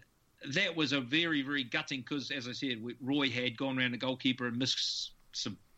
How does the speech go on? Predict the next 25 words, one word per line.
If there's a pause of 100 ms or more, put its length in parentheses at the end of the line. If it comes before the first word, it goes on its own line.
(280)
fairly
simple
tuckaways
for
a
player
of
his
calibre. (500)
Um,
and
then
they'd
taken
a
shot,
and
Rich-, (300)
Richard
Gillespie
was
in
goal
for
us,